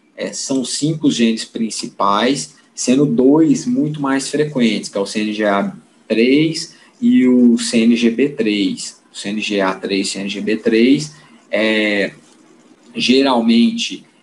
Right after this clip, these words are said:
é, eles são em torno aí, o C N G A três em torno de vinte a trinta por cento dos casos, C N G B três até sessenta por cento,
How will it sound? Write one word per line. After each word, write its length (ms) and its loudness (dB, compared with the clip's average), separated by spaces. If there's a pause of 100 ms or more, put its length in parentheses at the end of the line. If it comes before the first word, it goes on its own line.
(140)
é, 440 -4
eles 920 0 (920)
são 640 0 (100)
em 120 -2
torno 320 0
aí, 100 -2
o 60 -4
C 160 -2
N 120 0
G 160 -2
A 140 0
três 460 -2
em 40 -10
torno 220 -6
de 60 -12
vinte 320 0
a 40 -6
trinta 220 -10
por 140 -10
cento 180 -10
dos 100 -18
casos, 380 -2
C 60 -10
N 100 -8
G 100 -6
B 180 -6
três 340 -8
até 460 -6 (340)
sessenta 640 -4
por 180 -8
cento, 880 -4